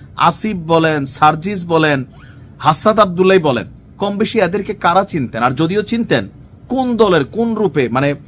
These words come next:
কেউ চামচা রূপে চিনতেন। এর বাহিরে with honor, with respect, with ব্যক্তিত্ব,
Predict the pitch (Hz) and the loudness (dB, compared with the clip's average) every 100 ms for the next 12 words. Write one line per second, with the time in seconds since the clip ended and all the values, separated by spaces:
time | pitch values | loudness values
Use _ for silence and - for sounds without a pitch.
0 | - - 185 180 - 185 180 185 185 190 | -20 -2 0 0 2 2 2 0 2 2
1 | 190 175 156 170 170 - - - 170 196 | 0 -2 -6 -8 -8 -18 -18 0 2 2
2 | 135 135 180 196 - - - - - - | 0 -4 0 0 -2 -10 -20 -20 -18 -4
3 | 185 247 247 - 139 147 160 101 - - | -2 0 -2 -2 2 2 2 -4 -8 -20
4 | - - - 185 247 226 - 139 156 - | -20 -20 -4 0 0 -2 -2 0 0 -2
5 | - 165 120 - - - - - - 180 | -2 -2 -2 -8 -20 -20 -20 -18 -2 2
6 | 233 - 151 104 180 - 254 226 - 120 | 2 -2 -8 0 0 0 -4 -4 -4 -6